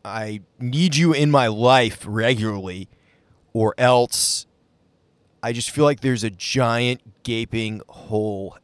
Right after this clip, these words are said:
in my chest. I feel empty, hollow,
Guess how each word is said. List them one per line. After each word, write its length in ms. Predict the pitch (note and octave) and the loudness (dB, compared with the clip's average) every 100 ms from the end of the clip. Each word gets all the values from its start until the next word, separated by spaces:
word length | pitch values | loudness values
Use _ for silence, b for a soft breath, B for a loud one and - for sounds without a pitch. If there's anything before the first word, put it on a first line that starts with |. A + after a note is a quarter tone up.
| _ | _
in 460 | G#2+ G#2 G#2 G2+ - _ _ _ | -14 -12 -10 -12 -16 _ _ _
my 220 | F#2+ E2 | -16 -16
chest. 840 | - - F2+ - - - - - - _ _ _ _ _ _ _ _ _ _ _ _ - | -12 -12 -12 -14 -18 -16 -16 -18 -20 _ _ _ _ _ _ _ _ _ _ _ _ -16
I 100 | G#2 | -12
feel 280 | G#2 F#2+ - | -10 -10 -10
empty, 500 | A2 A#2+ A2+ B2 B2 - _ _ _ _ _ _ _ _ _ | -10 -8 -8 -6 -8 -12 _ _ _ _ _ _ _ _ _
hollow, 760 | _ A2+ A2 A2 A2+ A2 A2+ | _ -4 -2 0 -2 -2 -4